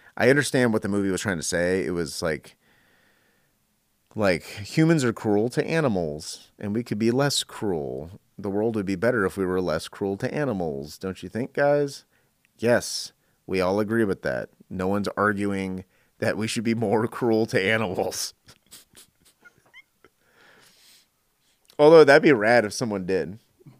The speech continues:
If there was some random movie reviewer who worked for gene siskel dot com who was like, "We need to beat the shit out of pugs more often, 'cause, 'cause pugs are fucking assholes." No one's saying that.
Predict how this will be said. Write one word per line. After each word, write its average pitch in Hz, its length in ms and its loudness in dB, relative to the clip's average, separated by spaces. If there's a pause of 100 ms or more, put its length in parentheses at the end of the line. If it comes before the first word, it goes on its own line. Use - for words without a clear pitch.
(200)
If 113 100 -6
there 113 100 2
was 113 100 -2
some 110 180 -4
random 101 440 0
movie 95 260 -2
reviewer 92 480 -4
who 95 100 -6
worked 92 240 -6
for 95 100 -10
gene 90 400 -12
siskel 87 520 -10
dot 87 240 -2
com 95 340 -10
who 101 60 -14
was 104 160 -14
like, 110 180 -8
"We 180 100 -2
need 466 160 0
to 151 200 2 (540)
beat 185 240 0
the 143 60 0
shit - 360 4
out 139 120 6
of - 140 -8
pugs 113 460 -2
more 95 240 -6
often, 80 560 -6 (180)
'cause, - 200 -16 (760)
'cause 127 100 -6
pugs 143 420 2
are 113 60 -4
fucking 131 400 -2
assholes." 90 840 -6 (880)
No 139 120 2
one's 202 160 4
saying 165 480 0
that. 67 280 -8